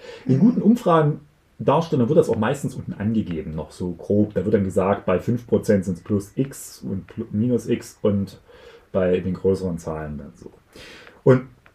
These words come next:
Speaker 1: jetzt beginnen so diese Seriositätsfragen immer an der Frage, ja, wenn man unter tausend eine Umfrage macht, dann wird's unseriös. Nee, wird's nicht. Es wird nur ungenau. Und wenn man das jetzt mal macht, äh,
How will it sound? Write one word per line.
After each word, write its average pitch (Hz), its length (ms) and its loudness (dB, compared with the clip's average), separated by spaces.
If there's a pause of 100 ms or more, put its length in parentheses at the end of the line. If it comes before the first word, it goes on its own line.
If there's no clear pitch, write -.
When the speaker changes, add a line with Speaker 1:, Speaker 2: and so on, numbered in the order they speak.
(280)
Speaker 1:
jetzt 139 180 4
beginnen 175 260 8
so 175 80 8
diese 139 180 2
Seriositätsfragen 139 1120 4
immer 139 360 4 (460)
an 110 80 2
der 113 100 4
Frage, 110 340 0 (260)
ja, 123 580 8
wenn 120 100 6
man 127 120 6
unter 139 340 4
tausend 131 560 6
eine 123 140 2
Umfrage 131 640 4
macht, 117 280 0
dann 104 140 0
wird's - 240 -6
unseriös. 101 480 -6 (100)
Nee, 156 460 0
wird's 113 320 -2
nicht. 175 260 2
Es - 160 -12
wird - 140 -8
nur 123 160 2
ungenau. 110 640 0 (400)
Und 117 100 6
wenn 123 60 10
man 156 100 8
das 156 80 10
jetzt 131 140 0
mal 104 100 6
macht, 220 500 2
äh, 156 280 10